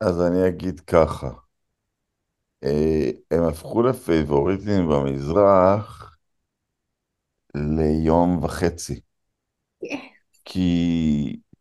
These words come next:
Speaker 1: ג'רו הולידיי נשלח לפורטלנד, אבל מיד המשיך לבוסטון.
Speaker 2: מהמם.
Speaker 1: ובבוסטון הוא ממלא פונקציה מאוד מאוד חסרה,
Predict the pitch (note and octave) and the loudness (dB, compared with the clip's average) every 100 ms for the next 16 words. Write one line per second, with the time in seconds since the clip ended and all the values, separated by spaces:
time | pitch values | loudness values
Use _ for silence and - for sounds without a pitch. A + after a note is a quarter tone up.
0 | - F#2 G2+ F#2 F2+ E2 E2 D#2+ D2+ - | -2 6 8 10 8 4 2 2 0 2
1 | D2+ D#2 D2+ - D2+ C#2+ - F#2 G2+ F2+ | 2 2 -4 0 0 0 2 4 4 2
2 | D2 D2+ D2+ D#2 D#2 D#2+ D#2+ D#2 - C#2+ | 4 2 2 4 4 2 0 -6 -8 -6
3 | D2 - C#2 - - B1+ G#1+ - _ _ | -4 -2 -4 -4 -8 -6 -6 -12 _ _
4 | _ _ _ _ _ - E3 G#3+ A3+ - | _ _ _ _ _ -4 -2 -2 -4 -12
5 | _ D#2 E2 D#2 D2+ - F#2+ C3 - - | _ 2 2 4 2 4 4 4 2 0
6 | G2+ F#2 F#2 F2+ F2+ F#2 F2+ E2+ G1+ E2 | 4 6 6 4 4 4 2 0 -2 -2
7 | E2 D#2+ D#2 D2 D#2 D#2+ - E2 D#2+ D#2 | 2 2 4 4 4 2 -4 -6 -4 -6
8 | - D#2 C#2 B1+ - - F2 F#2 F#2 F2 | 2 4 4 2 -2 4 6 8 6 4
9 | D#2+ D#2+ - D2+ - C#2+ C#2+ C#2+ | 2 2 -4 -8 -4 2 4 4